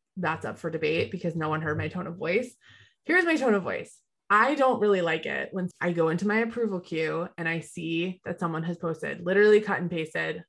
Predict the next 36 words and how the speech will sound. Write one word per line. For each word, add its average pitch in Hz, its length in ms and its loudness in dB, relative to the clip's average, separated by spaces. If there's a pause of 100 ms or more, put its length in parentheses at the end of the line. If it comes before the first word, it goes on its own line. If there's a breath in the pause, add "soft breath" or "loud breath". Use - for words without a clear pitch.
(120)
put 185 200 -2
it 190 200 0
in 208 100 2
my 170 540 0 (400)
group 151 320 0
for 190 140 -4
a 185 40 -4
question. 151 520 -6 (380 loud breath)
And 196 160 2
then 208 440 4
I'm 294 240 2
in 240 180 0
my 214 140 4
friend 185 240 -2
Jennifer 170 360 -6
Lackey's 170 460 -6
group, 165 300 -4
Instant 160 340 -8
Boss. - 320 -10 (460 soft breath)
And 233 120 2
then 254 80 2
I 262 80 0
go 285 120 0
over 302 120 -2
there 339 200 2
and 220 120 -2
I 226 100 4
see 220 180 -2
that 208 140 0
they 196 100 0
posted 170 360 -6
it 156 120 -4
there, - 360 -10
like, 185 160 -4
same 254 280 0
time, 208 560 2